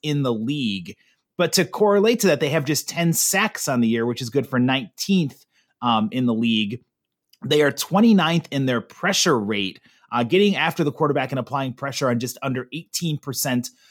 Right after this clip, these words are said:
of the pass plays this year. So even with increased blitzing, even with the renewed emphasis that the Bills are putting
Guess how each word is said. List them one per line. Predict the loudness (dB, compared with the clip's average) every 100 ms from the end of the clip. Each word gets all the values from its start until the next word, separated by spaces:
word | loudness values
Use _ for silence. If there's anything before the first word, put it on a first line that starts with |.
| -6 -2
of | 0
the | 0
pass | 0 0 0 -2
plays | -2 0 0
this | -2 -6
year. | -6
So | -6 -6 -2
even | 0 2 4 2 2
with | -2 -2 -8 _ _ _ _
increased | 2 2 2 0 0 -2
blitzing, | -2 -2 0 -2 0 -2 -4
even | -2 2 4 2 2
with | 0 0 -4 -16 _ _ -2
the | 2
renewed | 2 4 4
emphasis | 2 0 -2 -2 -2
that | -4
the | -6
Bills | -2 0 0
are | -2
putting | -4 -2 -2 -2